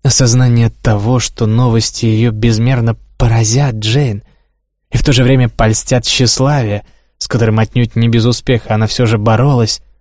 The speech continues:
ввергли Элизабет в состояние нерешительности, вызванное полным нынче неведением относительно того, что достойно быть рассказанным, а о чём лучше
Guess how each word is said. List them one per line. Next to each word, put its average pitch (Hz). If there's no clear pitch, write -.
ввергли 123
Элизабет 117
в -
состояние 117
нерешительности, 123
вызванное 127
полным 135
нынче 135
неведением 131
относительно 127
того, 127
что -
достойно 123
быть 120
рассказанным, 110
а 101
о -
чём 110
лучше 107